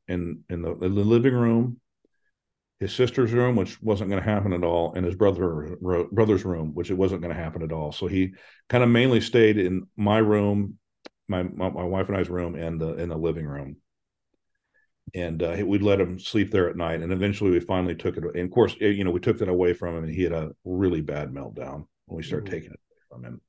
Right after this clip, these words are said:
Speaker 1: Worse than the other two previously, which was shocking. We thought, "Man, we thought maybe it'd get a little better," but this one was bad. It was, he was running out of the house, running down the street, up and down the street.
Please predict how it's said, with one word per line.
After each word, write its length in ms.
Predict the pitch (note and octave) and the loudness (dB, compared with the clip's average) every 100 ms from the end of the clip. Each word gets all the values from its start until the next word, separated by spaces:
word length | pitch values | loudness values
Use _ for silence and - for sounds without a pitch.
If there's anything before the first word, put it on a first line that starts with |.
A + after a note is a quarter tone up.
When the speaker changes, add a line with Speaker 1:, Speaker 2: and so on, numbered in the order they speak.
| _ _ _ _ _ _ - | _ _ _ _ _ _ 2
Speaker 1:
Worse 360 | A2 C3+ C#3 - | 8 10 8 4
than 140 | A#2 | 4
the 100 | G#2 | 4
other 160 | G2 F2+ | 4 2
two 200 | G#2 F#2 | -2 -2
previously, 600 | F#2+ F2 D#2 - D#2 D2+ | 0 0 -2 -6 -6 -4
which 220 | D#2+ D#2+ | -6 -6
was 80 | E2 | -8
shocking. 600 | - G#2 G#2+ G2+ E2 E2+ | -2 0 0 -2 -4 -4
We 80 | E2 | -4
thought, 240 | E2 D#2+ | -4 -8
"Man, 240 | G#2+ A#2 E2+ | -4 -2 -2
we 80 | |
thought 220 | D#2+ F#2+ F#2 | 0 0 0
maybe 160 | F#2 | -2
it'd 120 | E2+ D#2 | -2 -2
get 100 | D#2+ | -2
a 20 | |
little 160 | E2 D2+ | -4 -2
better," 360 | F2+ F#2 D#2 | 0 0 0
but 180 | D2+ D2 | -4 -4
this 200 | F2 - | -4 -4
one 80 | F2 | -6
was 100 | D#2+ | -8
bad. 380 | D#2+ D2+ C#2+ D2 | -8 -8 -8 -8
It 120 | D#2+ | -8
was, 220 | - F2 - - _ _ _ _ _ _ _ _ _ _ _ _ - | -8 -10 -14 -20 _ _ _ _ _ _ _ _ _ _ _ _ 6
he 100 | C#3 | 8
was 140 | A#2+ | 10
running 280 | B2+ B2 A#2+ | 8 8 8
out 120 | A2+ | 6
of 80 | G#2 | 4
the 20 | |
house, 420 | G#2+ G#2+ A2 G2+ | 4 2 2 0
running 260 | G#2 G#2 G2+ | -2 0 0
down 160 | G2+ G2 | 0 0
the 60 | |
street, 320 | F#2 - G2 F#2+ | -4 -2 0 -2
up 140 | F#2 | -2
and 80 | F#2+ | 0
down 140 | F#2 | 0
the 40 | F2 | -2
street. 480 | - F#2+ F2+ F2+ | -2 2 2 0